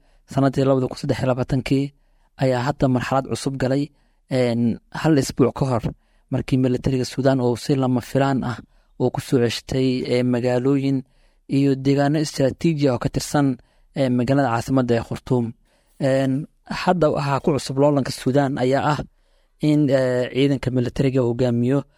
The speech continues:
ee, ninka lagu magacaabo Generaal Cabdilfataax Al Burhaan ay si lama filaan ah, ee, maleeshiyaadka Imaaraadka uu taageero ee loo yaqaano Ad-Dacmu Sariic amba R S F ay uga soo ceshteen halbowlayaasha ugu muhiimsan magaalada caasimadda Khartoum,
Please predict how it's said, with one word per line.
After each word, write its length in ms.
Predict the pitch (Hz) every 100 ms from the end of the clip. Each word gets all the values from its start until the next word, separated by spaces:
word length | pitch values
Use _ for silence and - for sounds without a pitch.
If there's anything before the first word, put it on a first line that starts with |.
| _ _ -
ee, 80 | 135
ninka 200 | 139 135
lagu 140 | 131
magacaabo 320 | 139 131 120 123
Generaal 280 | 123 127 123
Cabdilfataax 460 | 117 117 - 147 127
Al 80 | 120
Burhaan 440 | 117 107 135 127 110 _ _ _ _ _ -
ay 140 | 131 117
si 140 | -
lama 260 | 143 131 127
filaan 360 | - 135 135 127
ah, 140 | 139 - _ _ _
ee, 120 | 131
maleeshiyaadka 720 | 127 120 120 - 147 127 - 127 127
Imaaraadka 480 | 151 123 135 135 -
uu 120 | 123
taageero 380 | - 123 120 127
ee 120 | 143 123
loo 140 | 139 131
yaqaano 300 | - 127 131
Ad-Dacmu 420 | 120 123 131 127
Sariic 300 | - 135 139
amba 280 | 143 123 123 - 135
R 40 | 135
S 140 | -
F 160 | 170 143 - _ _ _ -
ay 100 | 135
uga 160 | 131 147
soo 180 | -
ceshteen 580 | - - - - 143 143 139 - _ _ _
halbowlayaasha 760 | - 131 127 135 127 139 165 127
ugu 120 | 151 160
muhiimsan 360 | 135 120 131
magaalada 340 | 127 127 139 131
caasimadda 400 | 120 - 135 127
Khartoum, 420 | - 117 - 147